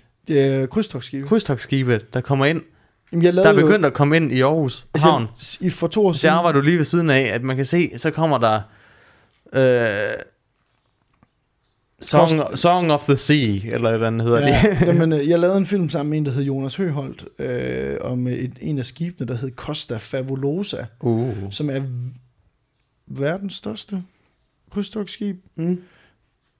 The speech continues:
Speaker 1: Gigantisk. Og alle, der kom derud derfra,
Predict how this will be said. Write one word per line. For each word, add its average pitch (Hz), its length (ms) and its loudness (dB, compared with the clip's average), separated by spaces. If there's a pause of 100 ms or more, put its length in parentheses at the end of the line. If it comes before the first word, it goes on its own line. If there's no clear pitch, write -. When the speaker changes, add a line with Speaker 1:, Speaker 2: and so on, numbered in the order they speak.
(1200)
Speaker 1:
Gigantisk. 139 760 -6 (500)
Og - 240 -4
alle, 156 220 0
der 123 80 -4
kom 120 240 -10
derud 123 240 -8
derfra, 104 340 -12